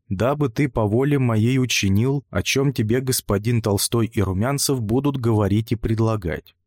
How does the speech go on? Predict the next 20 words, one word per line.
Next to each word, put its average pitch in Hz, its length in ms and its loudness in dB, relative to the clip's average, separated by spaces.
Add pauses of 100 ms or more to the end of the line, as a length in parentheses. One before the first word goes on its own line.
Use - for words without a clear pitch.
(120)
Будешь 113 400 0
же 107 140 0
побоишься 110 720 0
меня, 85 420 -4 (220)
то 98 100 -2
я 107 220 0
тебя 123 320 -2
обнадеживаю 123 1200 0
и 123 140 0
обещаю 110 580 2
Богом 101 520 0
и 104 60 -4
судом 110 460 -2
его, 123 480 0
что - 280 -4
никакого 131 580 0
наказания 113 720 0
тебе 104 320 0
не 110 160 4
будет 90 440 -2